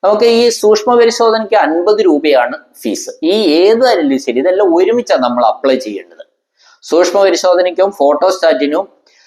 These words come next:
ആ, റീവാലുവേഷനും അപേക്ഷ നൽകേണ്ടത് ഒരുമിച്ചാണ്. അപ്പൊ അത് നമ്മൾ ഓൺലൈൻ ആയിട്ടാണ് ചെയ്യേണ്ടത്. അപ്പൊ ഓൺലൈനായി ചെയ്യുമ്പോ നമ്മൾ ശ്രദ്ധിക്കേണ്ട ഒരു കാര്യം എന്താണെന്ന് വെച്ചാല്, നമ്മൾ പ്രിന്റ് എടുക്കാൻ സൗകര്യമുള്ള സ്ഥലത്ത് വേണം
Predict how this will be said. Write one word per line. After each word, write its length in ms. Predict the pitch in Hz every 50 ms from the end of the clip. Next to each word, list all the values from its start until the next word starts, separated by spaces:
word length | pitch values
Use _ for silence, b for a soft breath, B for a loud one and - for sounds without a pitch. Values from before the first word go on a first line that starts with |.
| b b b b
ആ, 160 | 131 120 117
റീവാലുവേഷനും 960 | 117 131 143 165 180 196 196 180 175 165 165 156 - - 151 156 175 185 160
അപേക്ഷ 500 | 127 123 120 117 139 151 180 180 - -
നൽകേണ്ടത് 640 | 214 175 156 131 127 123 131 131 131 131 127 131 165
ഒരുമിച്ചാണ്. 840 | 190 - - 135 131 135 139 135 156 165 165 - - - 104 - - - _ _ _ _ _ _ _ _ B B B B B 147
അപ്പൊ 180 | - 202 196
അത് 320 | 180 170 180 226 247 240 220
നമ്മൾ 260 | 202 185 190 202 214 226 - -
ഓൺലൈൻ 560 | 147 147 165 175 185 208 220 226 233 233 220 170
ആയിട്ടാണ് 480 | 143 135 135 127 - 131 113 120 156 170
ചെയ്യേണ്ടത്. 680 | - - - 104 104 - - - - - - - 131 117 - - - - _ _ b b b b b b b
അപ്പൊ 160 | 214 - 214 202 190 190
ഓൺലൈനായി 500 | 202 214 226 240 254 254 247 247 240 240
ചെയ്യുമ്പോ 500 | 240 - - 190 190 196 208 208 208 214
നമ്മൾ 360 | 202 185 165 170 180 196 208
ശ്രദ്ധിക്കേണ്ട 640 | 196 - - - 131 131 139 170 175 190 202 196 202
ഒരു 140 | 196 190 -
കാര്യം 220 | 147 139 139 139 147
എന്താണെന്ന് 260 | 143 135 120 110 -
വെച്ചാല്, 340 | - - 98 - - - 165 - - _ _ _ B B B B B B
നമ്മൾ 280 | 165 180 190 214 226 226
പ്രിന്റ് 540 | 220 - - - 220 220 226 247 277 302
എടുക്കാൻ 500 | 277 240 214 196 - - 202 196 214 220
സൗകര്യമുള്ള 840 | 196 - - 165 151 151 160 180 190 196 208 202 175 151 139 139 160
സ്ഥലത്ത് 460 | 160 - - 131 123 127 123 - -
വേണം 400 | 196 156 120 110 110 113 151 196